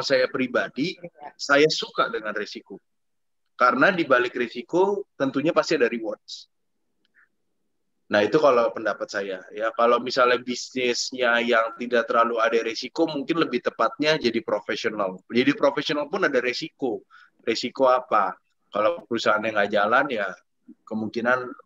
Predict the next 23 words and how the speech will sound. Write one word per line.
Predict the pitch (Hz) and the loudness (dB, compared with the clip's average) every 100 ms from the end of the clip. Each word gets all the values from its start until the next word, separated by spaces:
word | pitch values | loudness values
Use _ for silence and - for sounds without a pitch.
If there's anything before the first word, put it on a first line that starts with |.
| _ _ _ _ - | _ _ _ _ -10
bisa | 110 113 | -2 -2
terjadi | 113 110 107 113 | -2 -4 -4 -2
hal-hal | 113 107 117 110 | -2 0 0 2
yang | 107 101 | 0 -2
tidak | 107 98 | -4 -4
diinginkan | 104 104 110 120 110 98 | -4 -12 -12 -8 -6 -6
seperti | - - - 113 | -8 -14 -12 -12
pemutusan | 104 101 101 104 107 98 | -12 -14 -14 -10 -8 -6
hubungan | 98 95 95 95 | -8 -10 -12 -12
kerja. | - - - - _ _ - - _ _ _ _ _ 117 | -16 -18 -20 -20 _ _ -20 -20 _ _ _ _ _ -2
Nah, | |
bagaimana | 120 143 151 160 190 208 | 0 2 2 2 2 2
cara | 180 160 | 2 0
kita | 156 160 170 | 0 -4 -4
meminimalisir | 160 151 147 139 127 127 160 | -4 -6 -6 -2 -2 -4 -8
resiko? | 135 - - - - - _ _ _ _ _ _ - | -6 -8 -14 -18 -18 -20 _ _ _ _ _ _ 2
Kalau | 151 160 | 2 4
buat | 147 143 143 | 2 2 2
saya, | 139 143 185 196 190 | 0 2 2 2 0
eh, | - 135 131 127 123 123 120 123 - _ _ _ _ _ _ _ _ _ _ _ _ _ _ _ _ | -4 -2 0 0 -2 -4 -8 -12 -18 _ _ _ _ _ _ _ _ _ _ _ _ _ _ _ _
kita | - 165 208 220 | -2 2 2 2
tidak | 202 160 147 | 0 0 0
mungkin | 143 143 135 196 208 208 | 0 -8 -8 -8 -8 -10